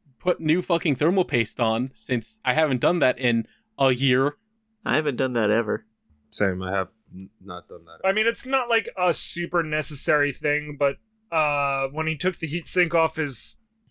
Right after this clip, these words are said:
Speaker 4: uh, processor, it wasn't completely covered in thermal paste. It was, like, a fourth covered in thermal paste.
Speaker 1: Well, that
Speaker 2: I
Speaker 1: was,
Speaker 2: see.
Speaker 1: that, you saw it after I put it back on with new thermal paste.
Speaker 4: So I went,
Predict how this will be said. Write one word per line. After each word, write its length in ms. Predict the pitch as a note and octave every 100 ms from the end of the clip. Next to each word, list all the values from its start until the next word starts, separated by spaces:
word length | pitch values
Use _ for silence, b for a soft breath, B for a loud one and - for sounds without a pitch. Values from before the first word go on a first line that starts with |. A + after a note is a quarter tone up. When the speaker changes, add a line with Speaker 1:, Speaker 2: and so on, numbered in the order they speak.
| -
Speaker 4:
uh, 220 | D3 C#3+
processor, 760 | - D#3+ D#3 F3+ E3 F3+ E3+ D#3
it 100 | D3+ -
wasn't 360 | G3 F#3 G3 - _ _ _ _
completely 560 | F3+ E3+ D#3+ E3+ E3+ D#3+
covered 340 | E3 D#3+ E3
in 120 | C#3+
thermal 300 | C#3+ D3 D3+
paste. 360 | D3+ E3 E3 -
It 80 | C#3+
was, 140 | D3+
like, 200 | D#3 C3+
a 160 | C#3 C3 -
fourth 300 | C#3 C#3+ C#3
covered 300 | - C#3+ C#3+
in 100 | C3 B2+
thermal 280 | C3+ C#3
paste. 440 | C3 D3 D3 - - _
Speaker 1:
Well, 80 | B2
that 120 | C3
Speaker 2:
I 40 |
Speaker 1:
was, 120 | C3+ B2+
Speaker 2:
see. 60 |
Speaker 1:
that, 180 | C#3 D3+
you 180 | D3+ F3+
saw 240 | - C#3+
it 100 | C#3+
after 300 | B2 B2 B2+
I 40 | A2+
put 200 | - A#2+
it 100 | A#2
back 240 | A2+ -
on 280 | A2+ G#2+ G2+
with 200 | G#2 - -
new 180 | A#2+ G#2+
thermal 300 | - G#2+ F#2+
paste. 380 | G2 F#2+ - _ _ _ _ _
Speaker 4:
So 100 | E3
I 80 | D#3+
went, 200 | D#3+ D3+